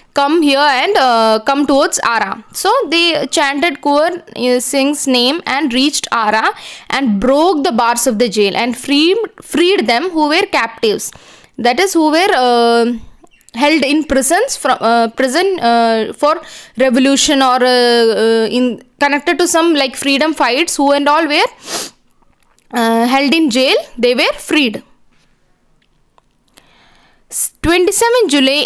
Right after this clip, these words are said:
एटीन फिफ्टी सेवन को कुंवर सिंह ने आरा पर विजय प्राप्त की। So, on twenty-seven July eighteen fifty-seven, कुंवर, कुंवर, कुंवर सिंह conquered आरा।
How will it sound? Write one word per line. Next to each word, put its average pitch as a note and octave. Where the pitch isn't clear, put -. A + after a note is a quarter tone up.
एटीन F4+
फिफ्टी C#4
सेवन C4+
को A#3
कुंवर F4
सिंह C#4
ने B3
आरा B3+
पर E4+
विजय A#3+
प्राप्त G#3
की। -
So, C4+
on A#3+
twenty-seven B3
July B3+
eighteen C4
fifty-seven, D#4
कुंवर, C4+
कुंवर, C4+
कुंवर D4
सिंह F#4
conquered C4
आरा। G#3